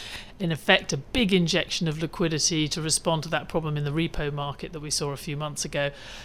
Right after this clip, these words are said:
Some debate about whether that's quantitative easing, not quantitative easing, lots of sort of philosophical arguments about that in the markets. But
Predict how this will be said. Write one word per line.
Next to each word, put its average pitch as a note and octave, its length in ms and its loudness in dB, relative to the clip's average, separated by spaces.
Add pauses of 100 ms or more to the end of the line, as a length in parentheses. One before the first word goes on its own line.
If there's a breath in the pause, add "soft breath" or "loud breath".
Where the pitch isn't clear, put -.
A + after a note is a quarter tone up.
Some A3+ 320 10
debate G3+ 400 10
about F#3 240 10
whether F#3 180 10
that's F#3 240 8
quantitative G3 540 6
easing, G3 400 8
not F#3+ 220 8
quantitative F3+ 440 6
easing, F#3+ 260 10
lots A#3+ 360 2
of F#3+ 100 4
sort F#3 140 2
of F3+ 80 0
philosophical F#3+ 640 6
arguments E3+ 420 6
about D#3+ 260 4
that E3 180 8
in D#3+ 80 4
the D#3+ 80 4
markets. E3 400 4
But E3+ 120 6